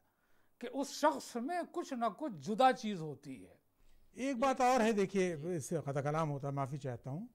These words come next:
Speaker 2: वो ये है कि हमारे ज़माने में मसलन मंटो पर एक बहुत अच्छी किताब लेस्ली फ्लेमिंग ने लिखी,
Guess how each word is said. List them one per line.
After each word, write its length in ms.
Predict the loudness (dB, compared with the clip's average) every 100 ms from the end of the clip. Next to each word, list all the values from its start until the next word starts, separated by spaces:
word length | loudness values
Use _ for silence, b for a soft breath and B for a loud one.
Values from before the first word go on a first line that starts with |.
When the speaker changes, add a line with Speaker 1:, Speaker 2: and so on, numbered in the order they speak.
| b b b b -10
Speaker 2:
वो 220 | -4 -2
ये 240 | 0 2 2
है 180 | 0 -2
कि 540 | -4 -4 -4 -6 -12 _ _ -6
हमारे 340 | -2 0 2
ज़माने 420 | 0 0 -2 -2 -4
में 260 | -4 -6 -12 _ _ _ _ _ _ _ _
मसलन 280 | -6 -4 -4
मंटो 360 | -2 -4 -4 -4
पर 160 | -4
एक 420 | -4 -6 -6 -6 -4
बहुत 180 | -4 -6
अच्छी 240 | -10 -10
किताब 300 | -8 -6 -4
लेस्ली 240 | -6 -6
फ्लेमिंग 400 | -6 -4 -4 -4
ने 140 | -4 -4
लिखी, 320 | -6 -8 -14